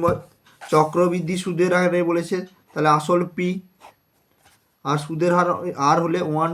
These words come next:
প্লাস R by hundred whole to the power n সমান হচ্ছে কি এন বছরে, তাহলে এন টি-, টাইমের জায়গায় এন বসিয়েছি, কি হচ্ছে দ্বিগুণ হচ্ছে, মানে টু পি হচ্ছে। দেখো, উভয় প-, পক্ষ থেকে আমি পি, পি কেটে দিলাম,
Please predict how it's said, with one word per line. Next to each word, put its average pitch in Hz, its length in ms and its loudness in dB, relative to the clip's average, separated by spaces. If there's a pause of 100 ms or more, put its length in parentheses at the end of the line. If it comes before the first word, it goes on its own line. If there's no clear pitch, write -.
(100)
প্লাস 170 400 0 (560)
R 147 220 4 (120)
by 170 120 4 (180)
hundred 151 460 2
whole 151 240 0
to 165 120 0
the 170 120 -2
power 175 180 4 (180)
n - 20 -8 (160)
সমান 156 280 -4
হচ্ছে 160 360 -8 (120)
কি 180 120 -6 (540)
এন 151 180 4 (100)
বছরে, 175 380 0
তাহলে 170 240 -2
এন 165 80 -4 (640)
টি-, 160 140 -12 (100)
টাইমের 170 340 2
জায়গায় 175 280 -2
এন 175 80 -2 (100)
বসিয়েছি, 175 360 -2 (500)
কি 165 120 -8 (200)
হচ্ছে 180 200 0 (100)
দ্বিগুণ 165 360 -2
হচ্ছে, 151 200 -4
মানে 180 120 -4 (100)
টু 185 80 -2 (120)
পি 196 100 -2 (100)
হচ্ছে। 139 260 -2 (500)
দেখো, 147 180 6
উভয় 165 240 6
প-, 175 200 0 (120)
পক্ষ 160 140 -2 (120)
থেকে 175 180 -4
আমি 185 100 -4 (100)
পি, 185 80 -4 (120)
পি 180 140 -6
কেটে 165 240 0
দিলাম, 127 180 -4